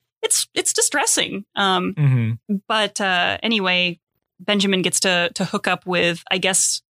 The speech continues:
Speaker 1: I guess Colonel Harry Burwell was his commanding officer during the French and Indian War. And they
Speaker 2: At
Speaker 1: know
Speaker 2: least.
Speaker 1: they, they have some kind of history.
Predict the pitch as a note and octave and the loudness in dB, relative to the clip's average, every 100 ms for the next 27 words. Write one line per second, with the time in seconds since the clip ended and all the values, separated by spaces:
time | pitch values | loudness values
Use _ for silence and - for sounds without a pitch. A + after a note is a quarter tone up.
0 | _ - G#3+ A3 - - A3 G#3+ G#3 A3 | _ -2 0 0 -2 -2 0 0 0 0
1 | G#3 G#3 G3 G3+ G3+ G#3 G#3 G#3 G3 F#3+ | 2 2 0 0 -2 0 0 0 0 -2
2 | F#3 - - G3+ G3 F3+ - G3+ F#3 F#3 | 0 -2 -2 -4 -2 -2 0 0 2 2
3 | F3+ F3 F3 - F3+ E3+ F3 E3+ - F3+ | 0 0 0 0 0 0 0 0 0 0
4 | F3 E3+ G3 A#3 A#3+ A#3 A#3 A#3+ A#3+ _ | 2 0 0 -2 0 0 0 -2 -4 _
5 | _ - G#3 G3+ B2+ G3+ A3 A3+ A#3+ C4 | _ -6 -2 0 2 2 0 0 0 0
6 | B3 G#3+ F#3+ F3+ E3+ F3+ - F#3+ F3 F#3+ | 0 0 -2 -4 -2 0 0 0 -2 -2